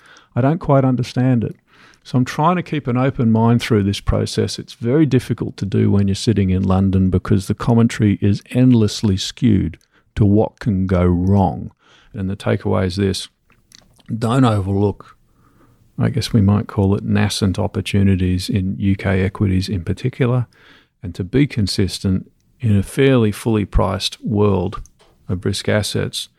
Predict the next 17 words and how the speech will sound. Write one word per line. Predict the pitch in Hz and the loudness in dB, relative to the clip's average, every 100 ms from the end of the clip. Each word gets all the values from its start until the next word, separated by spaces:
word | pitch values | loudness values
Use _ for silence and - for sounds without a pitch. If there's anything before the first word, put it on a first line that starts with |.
| _ _ _ - | _ _ _ -2
let's | 123 - - | -2 -2 0
not | 113 107 - | 2 0 -4
overlook | 101 98 98 101 101 - - | -2 0 2 2 0 -6 -6
opportunities | 101 - 95 - 95 95 95 95 98 | -6 -4 -4 0 2 2 0 -2 -4
in | - 101 | -4 2
Eurozone | 101 98 92 90 92 92 | 4 4 4 2 2 4
equities | 95 - 98 87 90 - - _ _ _ _ _ | 2 0 -2 0 -4 -6 -14 _ _ _ _ _
as | 95 92 | -8 -6
well. | 101 107 151 127 _ _ - - _ - _ - _ _ | -2 0 -2 -6 _ _ -20 -20 _ -20 _ -20 _ _
And | 104 101 | 2 4
there's | 101 - | 2 0
been | - 107 | 0 2
this | 107 104 | 2 0
constant | - - - 151 - - 107 | -8 -10 -2 -2 0 0 0
outflow | 113 113 - - 101 95 | 0 -4 -4 -4 -2 -2
from | - 92 | -4 -6
both | 92 104 117 - | -2 -2 -2 -6